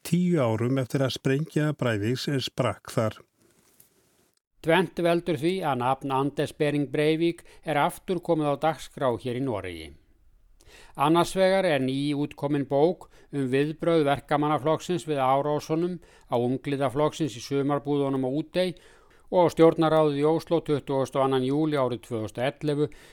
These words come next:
Speaker 2: þegar sjötíu og sjö létu lífið. Jens Stoltenberg, nú framkvæmdastjóri nato,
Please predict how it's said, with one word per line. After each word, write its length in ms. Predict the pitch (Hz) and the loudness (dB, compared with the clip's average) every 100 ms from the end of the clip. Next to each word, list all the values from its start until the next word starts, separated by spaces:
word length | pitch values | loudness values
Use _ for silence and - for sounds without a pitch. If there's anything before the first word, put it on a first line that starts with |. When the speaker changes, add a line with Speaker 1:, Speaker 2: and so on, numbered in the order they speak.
| - | -2
Speaker 2:
þegar 220 | 170 - | -2 0
sjötíu 420 | 147 131 - 117 | -2 -4 -4 -8
og 80 | 104 | -8
sjö 240 | - 110 | -6 -6
létu 320 | 95 95 - 117 | -6 -10 -12 -10
lífið. 560 | 131 104 82 71 - - _ _ _ _ _ | -8 -8 -10 -16 -20 -20 _ _ _ _ _
Jens 300 | 160 165 170 | -2 -2 0
Stoltenberg, 640 | 170 160 160 156 180 185 - _ - - | 0 0 0 -2 -2 -6 -10 _ -20 -8
nú 140 | 147 131 | -4 -2
framkvæmdastjóri 800 | 135 135 151 147 139 - 143 127 | 0 -2 -2 -4 -4 -2 -2 -2
nato, 540 | 127 131 - 156 170 | 0 -2 -2 0 0